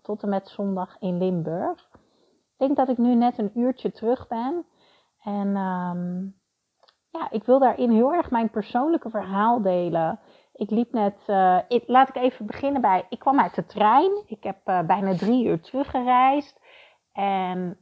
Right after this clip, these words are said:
ehm, ik kom thuis en ik dacht, "Oh ja, ik wil lekker boodschapjes doen. Hè, dan heb ik mijn gezonde boodschapjes in huis voor de komende vier dagen. Even stofzuigen, even dweilen.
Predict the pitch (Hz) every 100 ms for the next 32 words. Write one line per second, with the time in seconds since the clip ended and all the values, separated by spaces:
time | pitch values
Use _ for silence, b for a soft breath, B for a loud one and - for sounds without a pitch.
0 | - 185 165 156 151 165 180 175 214 _
1 | _ - 226 - 170 - 247 262 285 302
2 | - - 220 208 208 - _ 233 202 156
3 | - - _ b b b - 214 208 190
4 | - 160 - 285 - 277 269 240 247 233
5 | 233 240 226 233 247 190 202 - 185 -
6 | 190 185 185 262 - 254 - 226 220 214
7 | 208 208 202 196 196 190 185 190 - 190
8 | 170 165 - - - - 180 - - 156
9 | 165 - - 165 180 202 208 202 196 190